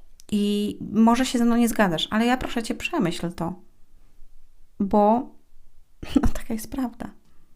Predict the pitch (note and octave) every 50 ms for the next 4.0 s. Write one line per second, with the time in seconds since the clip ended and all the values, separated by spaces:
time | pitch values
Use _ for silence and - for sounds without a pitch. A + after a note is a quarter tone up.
0 | - - - _ _ _ _ _ _ - - - - _ - - - - - -
1 | - B3 A#3 A#3 A3+ - - - A3+ G#3+ G#3 G#3 G#3 G#3 G#3+ A3+ A#3+ C4 - -
2 | - _ _ - - - _ _ _ - - - - _ _ - - _ - -
3 | - - _ _ - - G#3+ G3+ G#3+ G#3+ G#3+ - G#3+ G3+ G3+ G#3 A3 - -